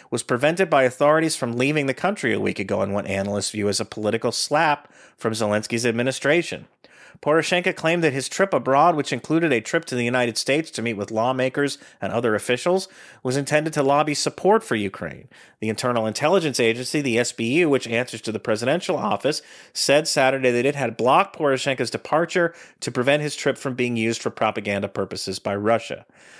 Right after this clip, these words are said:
Ukrainian and U S officials have also noted friction between Zelensky and his commander-in-chief, General Valery Zaluzhny. The fifty-year-old Zaluzhny rarely makes public statements, and though he's never revealed any political ambitions,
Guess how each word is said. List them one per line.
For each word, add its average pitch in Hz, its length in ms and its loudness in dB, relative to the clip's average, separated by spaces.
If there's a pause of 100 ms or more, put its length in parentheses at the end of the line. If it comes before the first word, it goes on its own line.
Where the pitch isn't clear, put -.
(280)
Ukrainian 170 540 0
and 147 140 0
U 156 120 2
S 151 120 2
officials 151 380 -2
have 135 160 2
also 196 340 4
noted 117 300 4
friction 120 380 -2
between 117 320 -2
Zelensky 104 500 -4
and 101 100 -4
his 101 120 -6
commander-in-chief, 104 880 -2 (320)
General 104 320 2
Valery 101 380 2
Zaluzhny. 104 640 -2 (340)
The - 80 -14
fifty-year-old 120 640 0
Zaluzhny 110 520 0
rarely 147 380 2
makes 120 220 0
public 104 320 -2
statements, 143 480 -2
and 110 100 -2
though 104 120 -2
he's 104 200 -6
never 104 240 -2
revealed 104 440 -2
any 101 200 -4
political 139 460 -2
ambitions, 104 560 -4